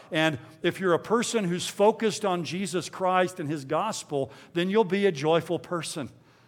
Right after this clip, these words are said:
So that's the background music, I think, of,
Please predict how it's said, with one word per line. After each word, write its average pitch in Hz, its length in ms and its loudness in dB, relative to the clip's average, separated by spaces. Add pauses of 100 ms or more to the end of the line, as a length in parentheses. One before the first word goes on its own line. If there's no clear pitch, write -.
(260)
So 165 100 0
that's 196 200 6
the 202 100 0
background 170 720 4
music, 160 420 0
I 156 140 6
think, 160 320 -4
of, 147 340 4